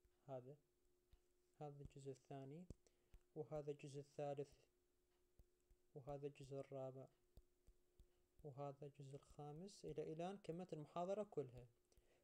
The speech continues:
فبهيجي شكل، آه، راح تتجزأ المحاضرة وقد تصير سهلة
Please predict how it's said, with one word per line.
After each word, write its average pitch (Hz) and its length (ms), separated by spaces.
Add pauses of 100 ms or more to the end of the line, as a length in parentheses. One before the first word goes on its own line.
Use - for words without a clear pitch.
فبهيجي 208 420
شكل، 190 520
آه، 147 560
راح 151 160
تتجزأ 175 560
المحاضرة 175 640
وقد 151 300
تصير - 280
سهلة 160 260